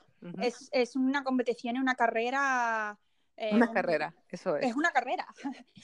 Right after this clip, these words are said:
Speaker 1: Sí.
Speaker 2: Atletas ahí corriendo por la meta por algo que realmente a lo mejor a algunos ni, ni, ni siquiera les motiva, ¿sabes? Que era,
Speaker 1: Sí.
Speaker 2: era mi caso.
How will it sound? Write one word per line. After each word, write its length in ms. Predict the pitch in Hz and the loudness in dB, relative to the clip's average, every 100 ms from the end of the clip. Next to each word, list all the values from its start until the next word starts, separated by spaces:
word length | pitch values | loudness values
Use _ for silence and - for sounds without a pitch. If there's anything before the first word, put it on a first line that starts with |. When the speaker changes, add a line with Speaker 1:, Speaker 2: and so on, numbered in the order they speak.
| - | 0
Speaker 1:
Sí. 100 | 175 | 2
Speaker 2:
Atletas 400 | 196 269 277 - | 2 0 -4 -4
ahí 120 | 277 | -6
corriendo 380 | 269 269 269 277 | -4 -4 -4 -4
por 100 | 262 | -2
la 100 | 254 | -2
meta 320 | 254 262 277 269 | -2 -4 -6 -6
por 160 | 262 | -2
algo 240 | 247 254 269 | -4 -4 -10
que 100 | 269 | -6
realmente 380 | 254 254 254 | -4 -4 -6
a 40 | 269 | -6
lo 80 | 247 | -8
mejor 200 | 226 254 | -8 -8
a 40 | |
algunos 300 | 262 254 269 | -8 -10 -14
ni, 180 | 262 240 | -12 -12
ni, 120 | 220 | -14
ni 180 | 226 233 | -18 -18
siquiera 280 | - 254 262 | -12 -4 -2
les 140 | 262 | -2
motiva, 380 | 240 214 - - 233 | -4 -2 -2 -4 -6
¿sabes? 380 | - 220 - 277 | 0 0 2 0
Que 120 | - | 4
era, 200 | 226 226 | 6 8
Speaker 1:
Sí. 60 | 226 | 8
Speaker 2:
era 140 | - 240 | 4 2
mi 120 | 240 | 0
caso. 360 | 277 - - | -4 -4 -8